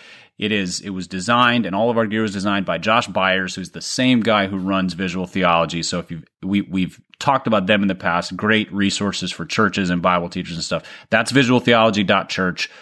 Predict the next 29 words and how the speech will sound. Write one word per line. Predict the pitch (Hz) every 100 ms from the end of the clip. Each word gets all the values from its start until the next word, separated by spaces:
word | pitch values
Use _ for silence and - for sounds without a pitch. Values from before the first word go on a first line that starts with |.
| -
You | - 90
can |
go | 98 98
check | - 95
them | 90 85
out. | 80 - - - - - _ _ - - -
Our | 117
stuff | 127 135 113
is | 107
at | 107
the | 98
happy | 101 98
rant | 98 95
dot | 92 90
com. | - 98 92 87 - - -
Uh, | 101 90 - _ -
Valentine's | 98 113 120 120 127 117 110
Day | 101 113
is | 107
coming | 113 110 107
up. | 107 -
I | - 113
don't | 131
know | 113
what | 101 104
says | - 104 101 98
"I | - 95
love | 95 104 107
you" | 113 117 113